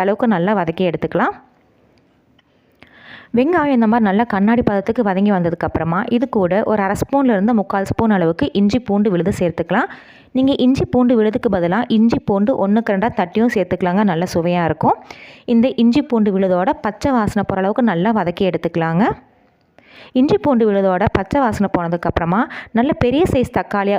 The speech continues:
ஒரு நாட்டு தக்காளி எடுத்து ரேண்டமா கட் பண்ணி வச்சிருக்கேங்க. அது இது கூட சேர்த்துக்கலாம். நீங்க தக்காளி இந்த மாதிரி கட் பண்ணியும் சேர்த்துக்கலாம். இல்ல தக்காளி மிக்சர் ஜார்ல அரைச்சு தக்காளி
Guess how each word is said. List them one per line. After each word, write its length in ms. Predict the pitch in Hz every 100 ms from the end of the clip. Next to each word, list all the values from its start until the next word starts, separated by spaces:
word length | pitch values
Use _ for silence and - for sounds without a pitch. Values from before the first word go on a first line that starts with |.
| -
ஒரு 80 | 190
நாட்டு 200 | 185 196 -
தக்காளி 280 | 196 190 180 175
எடுத்து 180 | 175 -
ரேண்டமா 320 | 180 170 175 226
கட் 120 | 190 -
பண்ணி 120 | 190 165
வச்சிருக்கேங்க. 500 | 165 170 170 165 247 - 196
அது 100 | 190
இது 80 | 170 170
கூட 120 | 190 -
சேர்த்துக்கலாம். 480 | 175 170 165 185 302 - - - -
நீங்க 160 | 220 214 214
தக்காளி 280 | 214 277 269
இந்த 100 | 226
மாதிரி 140 | 220 247 202
கட் 160 | 185 -
பண்ணியும் 280 | 226 262 -
சேர்த்துக்கலாம். 460 | 185 - - 220 -
இல்ல 100 | 226 226
தக்காளி 280 | 208 233 240 202
மிக்சர் 280 | - 240 208
ஜார்ல 260 | 196 196 180
அரைச்சு 260 | 180 - 320 -
தக்காளி 300 | - 220